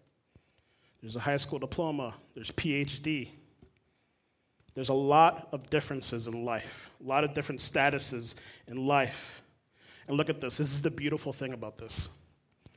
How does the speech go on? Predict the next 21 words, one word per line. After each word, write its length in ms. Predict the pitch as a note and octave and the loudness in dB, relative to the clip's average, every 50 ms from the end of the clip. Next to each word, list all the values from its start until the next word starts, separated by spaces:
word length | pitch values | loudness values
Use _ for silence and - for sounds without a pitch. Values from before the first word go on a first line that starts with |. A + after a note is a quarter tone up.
| - - - _ _ | -20 -20 -20 _ _
God 220 | - C3 C#3 D3 C3+ | 0 2 2 2 2
knows 340 | C3 C3 B2+ C#3 C#3+ C#3+ D#3 | 0 -2 -2 -2 0 2 2
this, 180 | E3+ E3 - | 2 2 0
and 120 | D3+ B2 A#2 | -2 -4 -6
he 120 | B2 B2+ | -6 -6
still 180 | - - D3 C3 | -6 -4 -6 -4
brings 280 | A2+ A#2+ A#2 A#2 A#2+ | -4 -6 -8 -8 -8
us 160 | A#2 A2+ - | -6 -6 -6
together. 380 | - - G#2+ A2+ G#2+ G2 F#2 - - - _ _ _ _ _ _ _ _ _ _ _ _ _ _ _ _ _ _ | -6 -6 -8 -10 -10 -12 -14 -18 -20 -20 _ _ _ _ _ _ _ _ _ _ _ _ _ _ _ _ _ _
He 140 | - D3+ C#3+ | -6 -2 0
knows 200 | D3 D3 C#3 C#3+ | 0 0 0 -2
all 300 | C#3+ - C3+ C#3+ D3+ E3 | -2 0 2 4 4 4
of 100 | E3 D#3+ | 4 4
our 120 | E3 D#3+ | 4 4
differences, 720 | D#3+ C#3+ B2+ - - B2 A#2 - - A2+ A2 A2+ A2 - - | 4 2 -2 -4 -6 -6 -6 -6 -6 -6 -6 -6 -8 -10 -10
and 100 | A#2+ A2 | -12 -12
he 140 | - C3 A#2+ | -12 -10 -8
still 400 | - - - - D3 C3+ B2+ A#2+ | -6 -6 -4 -4 -2 -4 -4 -4
brings 340 | G#2 A2 G#2+ G#2 G#2+ G#2 G#2+ | -6 -10 -12 -12 -10 -10 -8
us 200 | G2+ G2 - - | -8 -8 -8 -8
together. 440 | - - A2 G#2 A2 G#2+ F2+ D#2+ | -10 -12 -10 -8 -8 -8 -10 -12